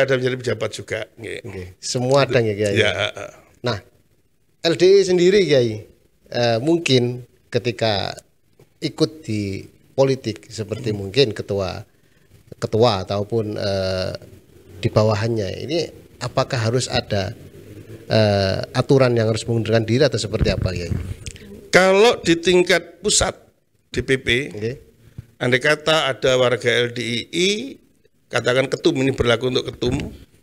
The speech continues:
Speaker 1: yang kemudian menjadi anggota, apa, eh, dia tidak boleh merangkap, baik menjadi anggota D P R D, kap kota, provinsi maupun R I.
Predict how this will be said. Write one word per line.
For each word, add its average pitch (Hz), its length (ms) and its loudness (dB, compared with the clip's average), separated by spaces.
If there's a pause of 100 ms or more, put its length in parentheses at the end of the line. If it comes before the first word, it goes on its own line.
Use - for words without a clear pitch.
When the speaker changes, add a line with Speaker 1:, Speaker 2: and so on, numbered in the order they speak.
(380)
Speaker 1:
yang 120 320 2
kemudian 120 560 0
menjadi 113 400 0
anggota, 110 640 0
apa, 170 240 0 (400)
eh, 120 560 0 (160)
dia 151 160 4
tidak 135 320 -2
boleh 127 240 2
merangkap, 123 720 -2 (480)
baik 127 320 2
menjadi 123 400 -4
anggota 117 320 -4
D 113 160 -6
P - 160 -4
R 110 160 -6
D, - 400 -2 (720)
kap 117 160 0
kota, 123 400 0
provinsi 127 480 -4
maupun 127 240 -2
R 123 240 -4
I. 110 240 -18